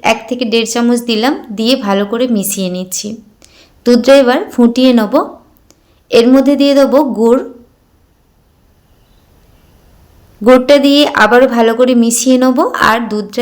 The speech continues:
একটু ফুটিয়ে নিচ্ছি। আপনারা এইভাবে পাটিসাপটা পিঠেটা বানাবেন, খেতে দারুণ লাগে। দুধটা একটু ঘন হয়ে গেছে, এবার গ্যাসের ফ্লেম অফ করে গরম গরম কিন্তু ওই যেই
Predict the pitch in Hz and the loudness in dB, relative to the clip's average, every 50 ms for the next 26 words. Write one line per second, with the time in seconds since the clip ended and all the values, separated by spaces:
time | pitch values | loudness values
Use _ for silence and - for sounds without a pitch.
0 | 240 240 240 - - 302 381 - - - - _ _ - - 226 226 220 190 180 | -6 -6 -8 -6 -6 -4 -4 -6 -8 -16 -20 _ _ -4 -2 -2 -2 0 -2 -2
1 | 180 175 175 180 180 180 - - 208 240 240 - - _ _ _ _ _ _ _ | -2 -2 -4 -6 -6 -8 -8 -8 -8 -10 -12 -16 -20 _ _ _ _ _ _ _
2 | _ _ _ _ _ _ _ _ _ _ _ _ _ _ _ _ _ _ _ _ | _ _ _ _ _ _ _ _ _ _ _ _ _ _ _ _ _ _ _ _
3 | _ _ _ _ _ - 226 214 220 - 254 254 262 254 247 247 247 262 269 269 | _ _ _ _ _ -2 -2 -2 0 2 2 4 4 4 2 2 2 2 2 2
4 | - 247 269 349 - - - 214 214 214 233 233 - 240 240 240 254 240 240 247 | 2 2 0 0 -2 -4 -4 -4 -2 -2 -2 -4 -4 -4 -4 -2 -4 -4 -2 -2
5 | 240 254 254 247 240 240 233 220 208 208 220 226 214 254 269 311 302 - - - | 0 0 0 0 0 0 0 0 0 0 0 0 0 0 0 0 -2 -4 -10 -20
6 | - _ - - 247 233 240 262 269 269 208 - - 202 190 196 208 226 240 233 | -20 _ -4 0 0 0 2 2 2 2 0 0 -2 0 0 2 2 2 2 2
7 | 208 190 185 180 175 190 - - - - _ _ _ _ _ _ _ _ _ _ | 2 0 0 -2 -4 -6 -8 -10 -12 -16 _ _ _ _ _ _ _ _ _ _
8 | _ _ _ _ _ _ _ _ _ _ _ _ _ _ _ _ _ _ _ _ | _ _ _ _ _ _ _ _ _ _ _ _ _ _ _ _ _ _ _ _
9 | _ _ _ _ _ 226 254 247 220 226 269 269 277 269 269 240 214 226 233 233 | _ _ _ _ _ 2 2 4 4 4 4 4 2 0 -4 -2 -2 0 0 2
10 | 247 247 254 262 262 247 262 254 254 - 311 403 466 - - - 233 226 220 220 | 2 4 4 4 4 4 2 0 -2 -4 -6 -8 -8 -10 -8 -6 -4 0 0 0
11 | 214 220 - 233 233 240 240 233 233 - - - 214 208 208 - - 294 277 240 | 0 0 -2 -4 -4 -2 -2 -2 -2 -2 -2 0 0 0 -2 -2 -2 0 2 2
12 | - 381 - - - - - - _ _ _ _ - 233 226 220 220 220 233 254 | 0 -2 -4 -10 -18 -20 -20 -20 _ _ _ _ -8 -2 2 4 4 4 2 0
13 | 269 277 277 277 277 269 262 262 254 240 226 226 220 269 330 427 - - _ - | 0 0 0 2 2 0 -2 -2 -4 -6 -6 -6 -6 -8 -8 -10 -12 -18 _ -6
14 | - 240 233 - - 233 233 | -6 -4 -4 -4 -2 -2 -2